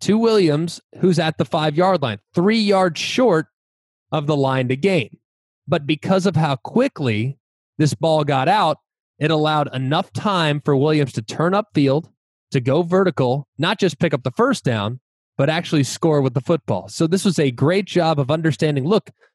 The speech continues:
the windows in the red zone are really tight. You gotta get the ball out quickly. And if you don't get the ball out quickly, the likelihood of Williams picking up this first down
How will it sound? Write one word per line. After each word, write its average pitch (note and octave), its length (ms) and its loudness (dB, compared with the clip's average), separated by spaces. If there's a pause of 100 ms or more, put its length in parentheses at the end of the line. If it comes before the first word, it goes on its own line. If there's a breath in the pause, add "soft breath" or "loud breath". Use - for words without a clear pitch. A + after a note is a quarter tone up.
(140)
the C3+ 100 0
windows G3+ 540 0
in E3 160 0
the D#3 100 2
red D#3+ 220 2
zone F#3+ 280 2 (100)
are C#3+ 200 0
really D#3+ 400 2
tight. - 500 -8 (120)
You C3 100 -4
gotta E3 340 -2
get D#3+ 140 -2
the D#3 80 0
ball C#3 220 0
out C3 220 -2
quickly. G2+ 480 -4 (420)
And C3+ 120 -2
if B2 120 -2
you B2 80 2
don't F3 260 0
get F3+ 100 0
the D#3+ 60 0
ball D3 220 0
out C#3+ 180 -2
quickly, D3 380 0
the B2+ 120 0
likelihood D3+ 520 2
of A#2+ 120 -2
Williams C#3 380 0
picking D#3+ 360 -4
up C#3 140 -2
this C3+ 140 -4
first D3 280 -2
down B2+ 340 -2